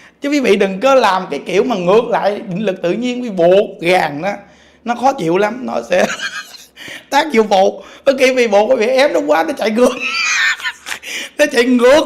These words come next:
các quý vị. Nó chạy xuống, nó chạy lên, nó không phù hợp cơ thể. Còn nếu như quý vị mà lễ Phật đó nghe, là nó sẽ tan biến theo hư không. Nó tự nhiên tan biến luôn. Cái, hay, cái môn này nó hay. Đây, cái môn lễ Phật là không bao giờ tác dụng phụ.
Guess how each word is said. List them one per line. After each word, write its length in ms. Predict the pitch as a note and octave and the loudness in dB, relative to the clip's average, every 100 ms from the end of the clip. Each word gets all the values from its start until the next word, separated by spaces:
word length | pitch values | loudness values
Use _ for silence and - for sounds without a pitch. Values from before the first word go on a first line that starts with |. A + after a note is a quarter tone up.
| - | 2
các 140 | E4+ | 0
quý 100 | E4 | 0
vị. 280 | C#4+ B3 D4 - - _ - - - | 2 2 0 -4 -16 _ -20 -10 -6
Nó 60 | |
chạy 280 | E3 A3 A#3+ | 0 2 2
xuống, 320 | C#4+ D#4 F#4 F4 | 4 4 4 2
nó 60 | B3 B3+ | -2 2
chạy 140 | A#3+ | 2
lên, 400 | C#4 D4 D4+ D4 | 4 4 4 2
nó 80 | D4+ | 2
không 160 | D4+ | 4
phù 140 | C#4 A3 | 4 4
hợp 180 | G#3+ C4+ | 4 4
cơ 120 | C#4+ | 2
thể. 500 | G3 G3 A#3+ - - - - _ - | 2 4 4 4 0 -12 -20 _ -8
Còn 100 | G#3+ | -2
nếu 160 | A#3 D#4 | 0 2
như 180 | D4+ C4+ | 2 2
quý 140 | D4 | 2
vị 200 | C4 G#3+ | 0 0
mà 120 | G#3+ | 0
lễ 260 | F3+ G3+ C#4 - | -2 -2 -2 -4
Phật 220 | F3+ C4 | -6 -6
đó 80 | C#4 | -4
nghe, 300 | C4 A#3 F3+ - - - | -2 -2 -6 -12 -12 -4
là 100 | E3 | -2
nó 160 | G#3 | -2
sẽ 140 | A#3 A#3 | -2 -2
tan 420 | A#3+ A#3 A#3+ A#3 | 0 2 0 -4
biến 220 | C4+ E4+ | -6 0
theo 140 | C4+ A#3+ | 2 2
hư 180 | B3 | 2
không. 480 | A3+ A#3+ C4+ C4+ - - _ _ - | 0 2 2 2 -6 -20 _ _ -6
Nó 60 | - | 0
tự 140 | G3+ A#3 | 2 6
nhiên 400 | C#4 D4 D4 - | 6 6 4 0
tan 240 | C4+ C#4+ | -4 -2
biến 220 | D#4+ F#4 | -2 2
luôn. 400 | E4+ D#4 B3 - - _ _ | 4 4 2 -4 -20 _ _
Cái, 100 | - - | -14 -10
hay, 260 | F3 G3 F3 | -4 -4 0
cái 80 | G#3+ | 0
môn 240 | A3 G#3 | 2 0
này 80 | E3+ | -2
nó 100 | G#3 | -6
hay. 280 | A#3 G3+ F#3 - _ _ - | -4 -4 -6 -14 _ _ -10
Đây, 100 | G3 | -6
cái 120 | A3+ | -2
môn 160 | A3+ G3+ | -2 0
lễ 160 | F#3+ A3+ | -2 -4
Phật 120 | G3 - | -8 -12
là 60 | |
không 220 | - A#3+ B3 | -6 -2 0
bao 80 | |
giờ 120 | A3 F3+ | 0 -2
tác 180 | - D4 | -4 -4
dụng 140 | A3 | -4
phụ. 300 | F3 B3 - | 0 0 -2